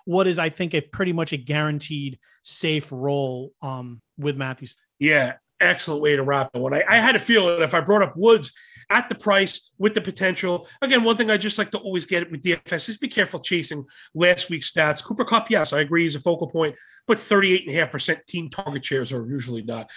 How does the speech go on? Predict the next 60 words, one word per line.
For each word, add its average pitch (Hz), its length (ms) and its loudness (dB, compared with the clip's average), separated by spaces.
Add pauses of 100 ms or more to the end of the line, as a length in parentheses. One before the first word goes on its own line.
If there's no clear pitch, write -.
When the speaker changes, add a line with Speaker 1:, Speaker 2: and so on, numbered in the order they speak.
(120)
Speaker 2:
sustainable. 143 640 -2
Speaker 1:
You 190 80 -2
know 202 60 8
Speaker 2:
All 196 40 8
right, 190 80 8
Speaker 1:
why? 180 60 8
Speaker 2:
I 185 40 8
think 190 120 6
that's - 120 -2
a - 40 -4
Speaker 1:
'Cause 202 80 2
Speaker 2:
really 214 160 6
Speaker 1:
I, 208 80 2
I, 208 60 2
'cause 208 180 -2
I 214 60 -2
traded 202 340 2
Robert 160 300 4
Woods 147 220 0
this 135 160 -6
last 135 280 -2
week, 139 160 -4
and 139 80 -2
now 143 100 2
I'm 135 140 -2
sad. 110 320 -12 (320)
Speaker 2:
Uh, 170 320 4
well, 185 280 6 (400)
that's 220 180 2 (120)
probably 359 460 6
good. 302 100 4
I'm 233 240 0
really 370 220 8
surprised 254 580 2 (160)
b-, 202 80 -12 (140)
before 247 400 4
we 220 140 4
put 220 180 2
the 202 80 -6
bow, 220 280 6
because 180 260 -2
we 196 100 -2
are 190 160 2
kinda 190 240 -2
covering 175 280 -4
everything. 170 360 0 (280)
What 233 220 4
does 349 140 4
a 320 60 0
quality 233 400 0
player 220 280 -2
like 185 160 -6
yourself - 360 0
get 185 100 -4
in 185 80 -14
return 180 420 -4
for 151 160 -8
Robert 147 300 0
Woods, 120 240 -8
man? 104 100 -10